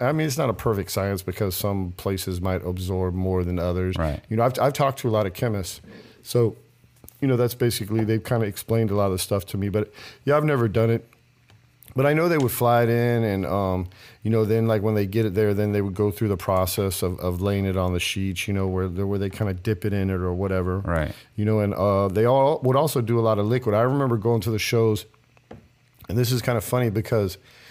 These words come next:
Speaker 1: whenever there were shows, they would have a lot of the Deadheads or the hippie kids would go to the local grocery stores and they would buy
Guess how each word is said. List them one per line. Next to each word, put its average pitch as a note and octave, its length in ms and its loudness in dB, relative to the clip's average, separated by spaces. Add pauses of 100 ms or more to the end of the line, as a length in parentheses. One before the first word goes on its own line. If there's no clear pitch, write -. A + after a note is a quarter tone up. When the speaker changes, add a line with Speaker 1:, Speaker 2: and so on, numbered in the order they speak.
(320)
Speaker 1:
whenever B2 460 2
there B2+ 140 2
were A2 120 2
shows, C#3+ 600 2 (420)
they A#2 120 2
would A#2 120 4
have A2+ 160 4
a G#2+ 80 0
lot A2 180 2
of G#2+ 60 0
the G2+ 80 -2
Deadheads G#2 600 0
or G2+ 180 -4
the F#2+ 80 -2
hippie A2+ 320 -2
kids G2 380 -2 (440)
would G2 160 -2
go A2+ 220 4
to A2+ 160 -2
the A2 80 2
local G#2+ 320 0
grocery A2+ 460 0
stores F2+ 360 -2
and F2+ 140 -2
they A2 80 0
would F#2+ 220 -2
buy A2+ 300 2